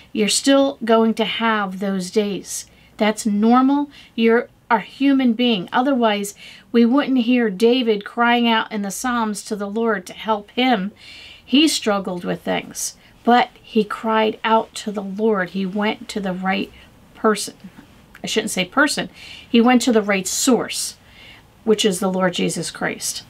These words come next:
So I'm gonna throw that in there. That really has nothing to do with what we're talking about today, but God just kinda led me in that direction. So what are we wrapping this series up with?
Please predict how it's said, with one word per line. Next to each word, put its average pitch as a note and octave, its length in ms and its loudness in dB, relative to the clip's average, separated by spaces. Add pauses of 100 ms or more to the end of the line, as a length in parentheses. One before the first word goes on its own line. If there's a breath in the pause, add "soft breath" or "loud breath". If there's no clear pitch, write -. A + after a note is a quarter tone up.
(240)
So - 380 -2
I'm F#4+ 140 4
gonna G4 140 4
throw D4+ 260 4
that C#4 160 4
in C#4 160 6
there. C#4 160 4
That D4 220 0
really B3+ 240 2
has G#3+ 180 -2
nothing A3 380 0
to G#3 80 -2
do G3+ 180 -4
with G3 160 -6
what A#3+ 160 0
we're C4 60 -6
talking G4 440 2
about G3 280 2
today, F3+ 320 0 (360 loud breath)
but A3+ 160 0
God C4+ 260 2
just A#3 260 -2 (540 soft breath)
kinda C4+ 160 4
led B3 240 4
me C#4+ 160 8
in C4+ 80 6
that B3+ 180 2
direction. A3 580 -2 (800)
So C#4 400 2
what A#3+ 180 2
are F4+ 80 0
we D#4+ 140 4
wrapping B3+ 540 2
this A#3 180 0
series A3+ 360 0
up A#3 220 0
with? D4+ 160 -6